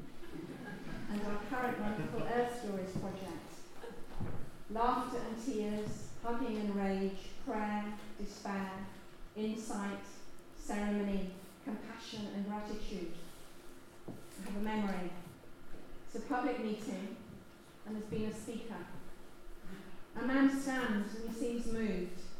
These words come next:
He shakes a little, and he says something like this. "I just really realised something.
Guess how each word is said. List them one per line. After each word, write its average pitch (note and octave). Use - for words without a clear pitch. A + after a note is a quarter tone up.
He G#3+
shakes -
a G3+
little, F#3
and A3
he G#3+
says A3+
something A#3+
like A3
this. -
"I -
just -
really A#3+
realised G#3+
something. F3